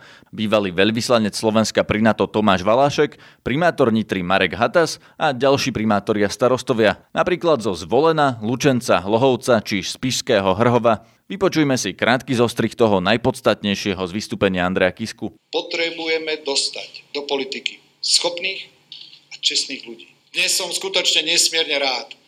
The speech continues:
Speaker 2: že vám môžem predstaviť ľudí, ktorí od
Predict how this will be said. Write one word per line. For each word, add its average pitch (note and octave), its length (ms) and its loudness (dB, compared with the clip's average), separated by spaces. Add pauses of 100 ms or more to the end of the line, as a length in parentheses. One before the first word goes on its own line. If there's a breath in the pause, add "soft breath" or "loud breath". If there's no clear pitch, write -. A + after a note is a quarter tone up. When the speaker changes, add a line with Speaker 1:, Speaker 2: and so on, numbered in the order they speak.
(180 soft breath)
Speaker 2:
že C#3+ 160 0
vám C#3+ 160 -2
môžem D#3 320 0
predstaviť D3 560 -2
ľudí, C#3+ 360 0 (520)
ktorí C3 560 -2 (400)
od C#3 160 0